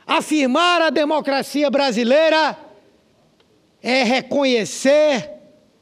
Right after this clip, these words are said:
aquilo que todos sabem, que não houve qualquer crime de responsabilidade praticado pela presidenta Dilma. E, como tal,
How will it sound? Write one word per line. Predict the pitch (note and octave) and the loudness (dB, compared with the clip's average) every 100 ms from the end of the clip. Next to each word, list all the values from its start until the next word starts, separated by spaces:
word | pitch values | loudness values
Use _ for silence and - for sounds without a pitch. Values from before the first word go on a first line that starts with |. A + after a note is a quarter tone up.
| _ _ _ _ | _ _ _ _
aquilo | A3+ A3 C#4 C#4 A3 | -8 -4 -2 -2 -4
que | C4 | -6
todos | - C#4 B3 B3 | -2 0 0 -4
sabem, | - C#4+ C#4 B3 G#3+ C#3+ - - _ _ _ | -2 0 2 0 0 -6 -16 -20 _ _ _
que | - A3+ | -6 -2
não | A#3+ A3+ | -2 2
houve | A#3+ B3+ G3 A#3+ | 4 2 2 -4
qualquer | A#3 A#3+ - C4 - | -4 -4 -2 -4 -4
crime | - C4 C4 B3 | -6 -2 -2 -2
de | A#3 | -2
responsabilidade | A#3 - A#3 G#3+ A#3+ A3+ A#3 F3+ B3 B3 G#3+ G3+ - - - - | -2 -4 -8 -4 -4 -4 -4 -2 0 0 0 -4 -8 -20 -20 -4
praticado | B3 C4 B3 - C4 C4 A#3 | -2 -2 -4 0 0 2 -2
pela | - B3+ B3+ | 0 0 0
presidenta | B3 B3 G3+ A3 B3 A3 B3+ | -2 -4 -2 -2 -2 -2 -4
Dilma. | F#3 C4+ C#4 C4 G3 - - _ _ _ _ | 0 0 0 -2 -4 -10 -20 _ _ _ _
E, | B3 C4 | -8 -4
como | C4+ D4+ C#4+ | -2 -2 -2
tal, | - D4 D#4+ E4 D#4 | -2 0 2 2 -2